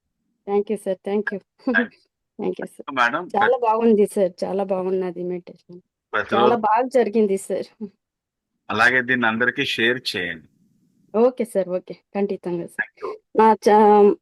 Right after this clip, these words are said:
Speaker 1: ఆఫ్టర్‌నూన్ కొంచెం కాదు సార్, త్రీ to ఫో-, ఫైవ్. ఆ, మార్నింగ్, నైట్ జాయిన్ అవుతున్నాను సార్. చాలా, చాలా బాగా జరుగుతుంది సార్ మెడిటేషన్ మాత్రము. చాలా నేను,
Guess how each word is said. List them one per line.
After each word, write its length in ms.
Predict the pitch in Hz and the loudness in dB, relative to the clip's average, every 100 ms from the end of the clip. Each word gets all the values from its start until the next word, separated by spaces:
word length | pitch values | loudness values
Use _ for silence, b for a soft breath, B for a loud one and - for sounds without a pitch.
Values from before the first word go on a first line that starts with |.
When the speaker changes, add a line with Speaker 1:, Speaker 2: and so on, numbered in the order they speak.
| - | 2
Speaker 1:
ఆఫ్టర్‌నూన్ 600 | 214 226 294 302 311 320 311 | 2 4 4 6 6 6 4
కొంచెం 400 | 294 262 262 262 247 | 4 4 4 4 2
కాదు 340 | 240 226 240 | 4 2 2
సార్, 240 | 262 269 285 | 2 2 2
త్రీ 240 | - 226 240 240 226 | 0 0 4 4 2
to 120 | - 240 226 | 0 0 -2
ఫో-, 400 | - 208 190 180 | -8 -4 -2 -2
ఫైవ్. 440 | - 202 214 196 294 480 _ _ _ _ | 0 0 0 0 -4 -4 _ _ _ _
ఆ, 300 | 403 403 403 | -2 2 4
మార్నింగ్, 560 | 392 208 247 330 359 349 480 440 294 240 226 | 4 4 4 4 4 4 4 4 2 0 0
నైట్ 520 | 220 226 240 294 277 185 | 0 -2 -4 -2 0 0
జాయిన్ 280 | 202 202 | -2 0
అవుతున్నాను 420 | 208 190 196 180 165 | -2 -2 -4 -4 -6
సార్. 220 | 165 160 - | -8 -8 -6
చాలా, 240 | 190 190 196 190 175 - 202 - | -4 -2 0 -2 -4 -10 -12 -10
చాలా 380 | 196 208 220 233 - | -4 0 0 0 -6
బాగా 460 | 180 190 208 247 330 | -4 0 2 2 4
జరుగుతుంది 480 | 262 240 254 233 | 2 4 4 2
సార్ 340 | 208 196 180 175 | 2 0 0 -2
మెడిటేషన్ 540 | 185 180 202 - 202 | -6 -6 -8 -2 0
మాత్రము. 420 | 196 185 190 208 277 _ _ _ _ - - | 0 -2 -4 -4 -6 _ _ _ _ -20 -2
చాలా 240 | 202 208 233 | 2 4 4
నేను, 280 | 226 226 | 6 6